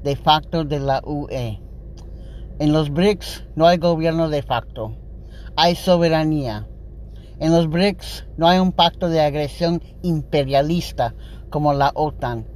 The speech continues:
responsable de las destrucciones genocidas de Yugoslavia, Libia, Siria e infinidad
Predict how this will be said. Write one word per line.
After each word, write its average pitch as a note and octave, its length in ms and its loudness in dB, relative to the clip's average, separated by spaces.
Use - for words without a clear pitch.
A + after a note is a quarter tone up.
responsable E3+ 920 2
de D#3+ 120 0
las D3 240 -2
destrucciones D#3+ 920 -2
genocidas F3 840 -2
de D3 160 0
Yugoslavia, D#3 840 4
Libia, D#3 560 0
Siria D#3+ 640 -2
e D#3 260 2
infinidad F3 1000 4